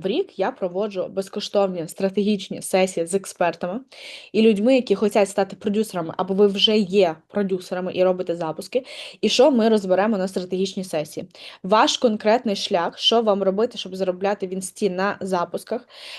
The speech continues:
Якщо ви експерт, ми пропишемо разом з вами стратегію запусків прям детально. Воронка, е, який вам контент робити, який вам прогрів робити, можливо, які вам макети в таргет пускати і так далі. Якщо ви не знаєте, з чого почати,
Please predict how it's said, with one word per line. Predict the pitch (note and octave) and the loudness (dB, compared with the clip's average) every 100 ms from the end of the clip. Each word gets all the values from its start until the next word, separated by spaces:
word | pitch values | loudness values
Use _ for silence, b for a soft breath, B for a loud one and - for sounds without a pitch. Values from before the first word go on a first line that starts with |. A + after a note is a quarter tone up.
| B | B
Якщо | G3 G3 C4 | 0 4 4
ви | B3 G3 | 4 0
експерт, | F#3+ - G3+ F3+ G3 | -6 0 0 0 -2
ми | G#3 | -2
пропишемо | A#3 A3 A#3 A3 F#3+ | 0 -2 -2 0 2
разом | G3+ A3 G3+ | 2 0 -2
з | F#3+ | -4
вами | F#3+ G3 | -4 -4
стратегію | F#3+ F#3+ G3 G#3 F#3+ | -8 0 2 4 0
запусків | F#3+ A3 B3+ - F#3+ | 0 -2 -4 -10 -12
прям | - G3+ A3+ A3+ - | 2 4 4 2 -2
детально. | G3 A3+ G#3+ F#3+ E3 - - | -4 0 2 0 -2 -8 -16
Воронка, | - F3 A3 A#3+ G3+ G3 F#3+ F3+ E3 B B B - | -6 4 6 6 6 4 0 -6 -8 B B B -4
е, | F#3 | 2
який | F#3+ G3 A3+ | 2 4 2
вам | A#3+ B3 | 2 0
контент | C4 A#3+ G#3 F3 F3+ F#3 | 0 0 0 -4 -6 -4
робити, | E3+ E3+ E3+ F3 | 0 0 0 -4
який | F3+ G#3 | -4 -2
вам | A3+ A3+ | 0 -2
прогрів | B3 G#3 G3 F#3 F3+ | -2 -4 -4 -4 -4
робити, | F#3 F3 F3 E3+ F3+ | -6 -4 -2 0 -2
можливо, | F3+ G#3 G#3+ G#3 | -2 0 2 0
які | G3 A#3 | 0 -4
вам | A3 G#3+ | -2 -2
макети | G#3 G3 A3 A#3+ | -2 -2 -2 -2
в | - | -4
таргет | G3 F3 F#3 F3 | -4 -2 -4 -8
пускати | - - E3+ E3 - | -12 -4 -4 -2 -6
і | |
так | G3 F#3 | -6 -6
далі. | F3 D#3+ E3 C4+ B B B B - | -4 -4 -2 -6 B B B B 2
Якщо | G3+ - B3+ | 4 6 4
ви | A#3 | 4
не | A3 | 2
знаєте, | A3+ A3 G#3 | 0 0 -2
з | G3 | -2
чого | - A3 F#3+ | 0 0 -2
почати, | F#3 - - C#4+ D#4 | -6 -6 0 2 2